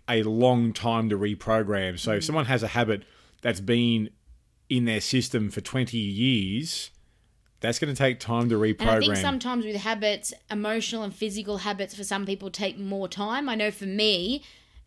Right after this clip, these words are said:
Speaker 2: emotional habits in terms of emotional eating, in terms of comparing myself to others, these sort of habits have taken me a lot longer to overcome, well, I'm still trying to overcome them, than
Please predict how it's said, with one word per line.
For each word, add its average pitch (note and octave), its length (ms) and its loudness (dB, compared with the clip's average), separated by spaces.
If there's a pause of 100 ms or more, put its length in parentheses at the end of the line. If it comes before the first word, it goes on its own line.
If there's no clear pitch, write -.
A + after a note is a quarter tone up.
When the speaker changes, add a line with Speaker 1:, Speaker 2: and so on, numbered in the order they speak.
(140)
Speaker 2:
emotional A3+ 680 0
habits G#3 600 0 (240)
in G3 140 -4
terms G#3+ 400 -2
of F#3+ 80 -6
emotional G3 560 -4
eating, G#3+ 380 -2
in F#3+ 100 -6
terms G#3 280 -6
of F#3+ 120 -12
comparing A3 500 -4
myself G3+ 380 -4
to - 120 -10
others, G3+ 440 0 (200)
these B3 300 2
sort B3 180 0
of G#3 100 0
habits D#4 520 0 (300)
have A3 180 -4
taken A#3 380 0
me G#3+ 100 -2
a G#3 80 -2
lot G#3+ 320 -2
longer G#3+ 720 0 (240)
to - 180 -4
overcome, A3 460 0
well, F#3 100 0
I'm F3 60 -4
still C4+ 340 0
trying F#3+ 260 -2
to C3+ 120 -4
overcome F3 440 -6
them, G3+ 200 -2 (220)
than A#3+ 460 2